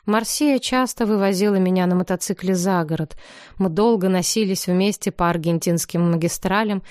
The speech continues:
и в такие моменты, когда я держала ее руками за талию, прижавшись головой к крепкой спине, когда нас, словно кокон,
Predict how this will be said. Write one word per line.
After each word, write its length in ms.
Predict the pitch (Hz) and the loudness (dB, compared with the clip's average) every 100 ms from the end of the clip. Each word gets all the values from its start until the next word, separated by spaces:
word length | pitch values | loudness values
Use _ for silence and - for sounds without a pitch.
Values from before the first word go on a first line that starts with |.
| - | -8
и 60 | 202 | -6
в 80 | - | -2
такие 460 | 214 - 285 294 | -4 -2 0 2
моменты, 640 | 226 190 180 180 175 - 170 - - - - | 4 4 4 2 0 -2 -10 -12 -20 -20 -8
когда 340 | - 175 202 | -6 -2 0
я 160 | 196 180 | 2 0
держала 460 | 202 185 202 208 | 0 0 0 2
ее 340 | 190 180 180 190 | 2 2 2 2
руками 440 | 175 196 190 180 | 0 0 0 0
за 180 | 170 170 | 0 0
талию, 480 | - 202 208 185 170 | 0 0 2 0 0
прижавшись 560 | 175 175 196 - 175 | 0 0 0 -2 -4
головой 420 | 165 175 180 185 180 | 0 0 2 0 -2
к 40 | |
крепкой 440 | - 180 - - | -2 -2 -2 -6
спине, 540 | 170 - 170 175 214 214 - - _ | -6 -4 0 2 2 -2 -10 -20 _
когда 360 | - 180 175 202 | -6 -2 0 2
нас, 280 | 202 214 | 2 0
словно 520 | - 196 190 190 196 190 | -2 0 0 2 0 -2
кокон, 600 | - 202 202 - 190 | -2 0 0 0 -2